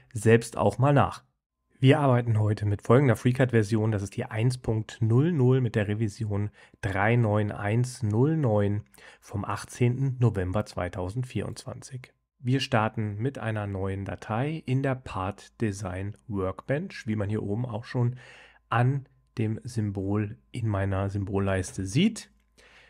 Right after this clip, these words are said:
Wir wollen möglichst viel hier rechts über die Aufgabenliste erledigen. Das ist eigentlich eine sehr schöne Übung, um zu schauen, wie uns das Programm immer vorschlägt, welche Schritte als nächstes auszuführen sind.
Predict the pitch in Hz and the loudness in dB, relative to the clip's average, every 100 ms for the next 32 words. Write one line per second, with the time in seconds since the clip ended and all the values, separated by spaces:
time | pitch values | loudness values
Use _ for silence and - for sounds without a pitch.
0 | _ 131 139 131 120 123 123 127 123 120 | _ 2 4 4 6 6 8 6 4 2
1 | 127 123 - - - 120 101 113 101 - | 2 2 -2 -6 0 0 2 0 0 -2
2 | 107 107 139 - - 131 113 101 - - | 0 2 2 -2 -8 -2 0 0 -4 2
3 | 113 160 - - 123 123 123 117 113 127 | 2 2 0 2 4 4 2 2 2 2
4 | - 131 107 95 107 120 117 117 117 _ | 0 0 0 2 2 2 2 0 -2 _
5 | _ 113 139 120 113 123 127 110 104 98 | _ -6 -4 -2 0 0 0 0 0 -2
6 | - 127 165 151 135 131 127 123 - 120 | 0 0 0 0 0 2 2 0 -2 -2
7 | 127 120 - - 98 110 110 - _ _ | 0 0 -2 0 4 4 2 -2 _ _
8 | - 131 123 117 113 - - 104 98 101 | 0 2 2 0 -2 -4 -2 0 2 0
9 | 123 131 123 - 101 110 - 110 104 - | 0 4 2 2 0 0 0 0 -2 -4
10 | - 101 110 110 - 107 - 98 - - | -4 -2 -2 -4 -6 -6 -4 -4 -6 -4
11 | 104 104 - 98 95 - - - _ - | -4 -4 -4 -4 -4 -10 -20 -20 _ 0
12 | 123 127 - 113 - 110 101 95 98 127 | 2 2 -2 -12 -6 -4 -4 -6 -10 -6
13 | 117 139 185 - | 2 2 2 -4